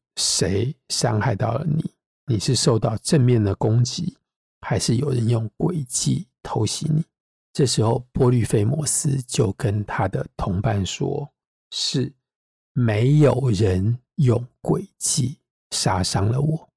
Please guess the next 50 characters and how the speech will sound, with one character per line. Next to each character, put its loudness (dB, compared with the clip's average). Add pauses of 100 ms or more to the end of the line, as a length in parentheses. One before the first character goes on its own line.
(720)
我 0
们 6
可 4
以 8
想 2
象 4
这 0
样 4
的 2
对 2
话 -2
可 -2
能 2
重 0
复 -2
了 0
若 2
干 0
次， -4 (680)
然 2
后 0 (460)
波 4
律 2
菲 2
摩 0
斯 -2
一 0
直 -2
强 -4
调 -2
是 -2 (100)
没 2
有 2
人 0
杀 -2
了 -2
他。 -6 (420)
外 6
面 6
的 4
同 2
伴 0 (340)
听 2
到 4
说， 2 (140)
既 4
然 2
没 2
有 2
人 2